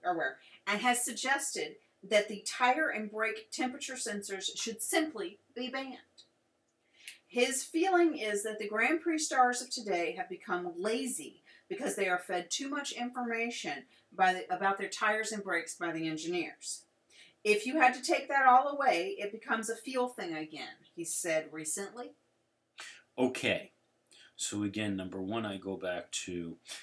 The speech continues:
Speaker 2: if it was so damn easy, I'd be doing. Or better yet, if it was so easy, Juan Pablo Montoya would still be doing it.
Speaker 1: Well, there's a
Speaker 2: So
Speaker 1: point.
Speaker 2: we start there.
Speaker 1: Okay, so because this crack journalist has decided to get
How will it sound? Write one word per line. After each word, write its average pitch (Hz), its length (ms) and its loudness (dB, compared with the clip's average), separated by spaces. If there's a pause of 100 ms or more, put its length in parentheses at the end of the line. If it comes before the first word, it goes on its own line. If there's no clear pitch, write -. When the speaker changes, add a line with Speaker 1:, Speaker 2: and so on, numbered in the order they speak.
(140)
Speaker 2:
if 131 240 4
it 98 100 -8
was 104 180 0
so 123 300 4
damn 131 320 0
easy, 113 460 0 (240)
I'd 135 220 4
be 110 100 -4
doing. 85 240 -8
Or 208 180 4
better 208 340 4
yet, 185 400 4 (260)
if 160 340 4
it 240 180 8
was 131 220 4
so 190 340 8
easy, 175 520 2 (240)
Juan 143 320 6
Pablo 156 380 6
Montoya 139 680 4 (180)
would 226 240 12
still 285 320 12
be 254 140 12
doing 277 340 12
it. - 80 4 (920)
Speaker 1:
Well, 254 100 -2
there's 330 160 2
a 339 80 -2
Speaker 2:
So - 160 8
Speaker 1:
point. 196 100 10
Speaker 2:
we 240 80 8
start 254 500 8
there. - 340 10 (640)
Speaker 1:
Okay, - 200 0
so 254 580 2 (1400)
because 311 400 8
this 240 140 -2
crack 254 340 2
journalist 220 500 -2
has 196 140 -4
decided 185 420 -2
to 170 100 -6
get 180 160 -6